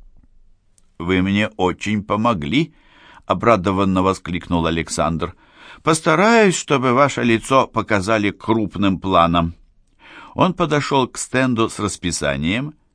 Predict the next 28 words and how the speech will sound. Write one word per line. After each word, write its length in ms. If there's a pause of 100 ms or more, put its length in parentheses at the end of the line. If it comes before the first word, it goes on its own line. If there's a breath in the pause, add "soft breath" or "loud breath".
(300)
и 80
узнал, 400
что 300
Болотов 640
вместе 420
с 100
однокурсниками 920
будет 520
в 140
двадцать 500
пятой 400
аудитории. 920 (1000 soft breath)
"Двадцать 600
пятая 720
на 200
втором?" 680 (440 soft breath)
на 140
всякий 340
случай 380
спросил 500
Пименов 640
у 80
нового 460
знакомого. 720 (400 soft breath)
Тот 200
кивнул. 680 (140)
"Именно 580
так". 400